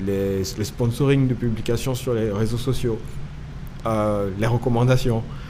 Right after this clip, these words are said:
rappeler les anciens clients pour leur demander d'en, de passer un mot à des collaborateurs à eux. Parfois même, vous pouvez avoir des clients parmi vos propres collaborateurs. Lorsque, par exemple, quelqu'un a besoin de décharger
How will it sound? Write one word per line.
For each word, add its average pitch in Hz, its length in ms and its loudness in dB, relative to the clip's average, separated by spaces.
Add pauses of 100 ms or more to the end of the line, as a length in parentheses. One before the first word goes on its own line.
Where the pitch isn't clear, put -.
(100)
rappeler 123 420 6
les 123 120 8
anciens 120 240 4
clients 123 260 4
pour 120 160 4
leur 120 120 8
demander 120 360 6
d'en, 113 160 4
de 110 240 2
passer 110 480 0
un 123 220 4
mot 123 360 4
à 107 460 2 (260)
des 104 80 2
collaborateurs 107 720 0
à 117 100 4
eux. 104 180 2 (640)
Parfois 147 560 8
même, 127 520 4
vous 113 120 0
pouvez 120 240 2
avoir 135 260 4
des 120 80 2
clients 120 360 2 (880)
parmi 160 320 8
vos 156 140 4
propres - 500 2
collaborateurs. 123 800 2 (360)
Lorsque, 127 420 6
par 117 180 2
exemple, 120 240 2
quelqu'un 127 260 0
a - 20 2
besoin 117 360 2
de 107 320 4 (140)
décharger 117 920 2